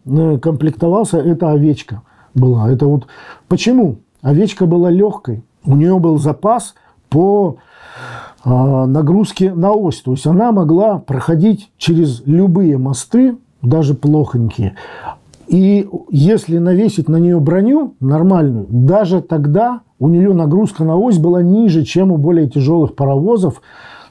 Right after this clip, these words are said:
ну, которые там были, вот, там, паровозы С, там были, там, грузов-, ну, грузовых там много типов. Л был первой серии. И вот поэтому только овечка, она была основным, так сказать,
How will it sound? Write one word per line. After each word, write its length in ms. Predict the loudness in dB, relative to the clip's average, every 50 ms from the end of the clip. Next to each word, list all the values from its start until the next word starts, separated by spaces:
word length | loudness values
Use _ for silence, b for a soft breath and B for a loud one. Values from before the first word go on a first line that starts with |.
| B _ 0
ну, 300 | 0 2 2 2 0 -2
которые 400 | -2 -4 -2 -2 0 0 0 0
там 220 | -2 -2 -2 0
были, 180 | 0 0 0 0
вот, 300 | -2 -2 -4 -6 -6 -6
там, 320 | -4 -4 -4 -4 -6 -8 -6
паровозы 540 | -2 -2 0 0 0 0 0 0 -2 -4 -4
С, 440 | -2 0 2 2 2 0 -2 -4 -6
там 220 | -6 -4 -2 0 2
были, 240 | 2 2 2 0
там, 200 | -2 -2 -2 -2
грузов-, 400 | 0 0 0 2 2 2 0 0
ну, 320 | 0 -2 0 0 2 2 2
грузовых 440 | 2 2 2 2 2 0 0 -2 -2
там 140 | -2 -2 0
много 280 | 0 0 0 -2 -2
типов. 280 | -4 -4 -6 -6 -8 -8 -2
Л 380 | 0 2 2 2 2 0 0 -2
был 320 | 0 0 0 0 0 -4 B B B B B B B
первой 380 | 0 0 2 2 2 0 0 -2
серии. 540 | -2 0 2 2 2 2 2 0 -2 -2 B B B B B
И 180 | B 0 2 2
вот 160 | 2 0 0
поэтому 460 | -2 -4 -2 -2 -2 -2 -2 -2 -4 -2 0
только 320 | 0 0 0 -2 -6 -4
овечка, 560 | -2 -2 0 0 0 0 -2 -2 -2 -2 0
она 180 | 0 2 2 2
была 400 | 2 2 2 2 2 2 0 0
основным, 800 | 0 -2 -4 -2 0 0 2 4 2 2 2 2 2 0 -2 -2
так 180 | -4 -6 -6
сказать, 560 | -6 -6 -4 -4 0 0 0 -2 -2 -4 -10